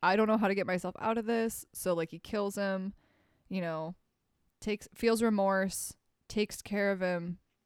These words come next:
like, launders his clothes, puts 'em together, leaves him, doesn't get caught, and then realizes,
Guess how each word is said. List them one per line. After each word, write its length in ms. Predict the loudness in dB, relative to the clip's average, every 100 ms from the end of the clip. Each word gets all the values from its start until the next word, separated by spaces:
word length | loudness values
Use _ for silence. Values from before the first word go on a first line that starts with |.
| _ -12
like, 240 | -6 -6 -6
launders 380 | -6 -4 -4 -6
his 120 | -8
clothes, 320 | -2 0 0
puts 220 | -4 -8 -6
'em 100 | -4
together, 520 | -2 -2 0 -2 -4 _ _ _ _ -4
leaves 280 | -2 0 -2
him, 380 | -2 -2 -4 -10 _ -20 _ _ -2
doesn't 380 | 2 2 -2 -4
get 200 | -4 -4 -6
caught, 520 | 4 8 8 4 -2 _ _ -20 _ _ _ _ _ _ _ _ _
and 140 | 2 4
then 120 | 4
realizes, 800 | 6 6 6 4 2 2 -4